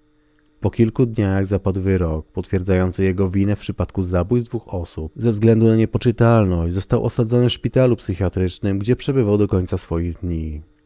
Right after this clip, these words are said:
Zmarł w lipcu tysiąc dziewięćset osiemdziesiątego czwartego roku w wyniku powikłań w przebiegu choroby nowotworowej.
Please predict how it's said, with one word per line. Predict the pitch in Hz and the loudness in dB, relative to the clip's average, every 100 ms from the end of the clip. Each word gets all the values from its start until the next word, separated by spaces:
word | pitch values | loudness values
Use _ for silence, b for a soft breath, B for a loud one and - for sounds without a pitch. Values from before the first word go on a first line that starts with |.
| _ _ _ - - | _ _ _ -18 -10
Zmarł | 107 110 107 110 | -4 -2 0 0
w | 107 | -2
lipcu | 120 - 131 | -4 -2 -4
tysiąc | 117 120 110 | -2 -2 0
dziewięćset | 110 110 - | 0 -2 -4
osiemdziesiątego | 98 - 95 101 98 104 | -6 -6 -8 -6 -4 -4
czwartego | - 104 107 98 | -2 -2 0 0
roku | 92 85 - 78 78 82 | 0 0 -2 -6 -4 -4
w | |
wyniku | 95 101 98 | -2 -2 -2
powikłań | 101 101 95 98 - 98 | -2 -2 0 0 0 -2
w | |
przebiegu | - 98 101 127 | -2 0 0 0
choroby | 127 104 95 95 | -2 0 0 0
nowotworowej. | 92 87 - 85 82 78 76 73 73 | 0 -2 -2 -2 0 0 -2 -4 -6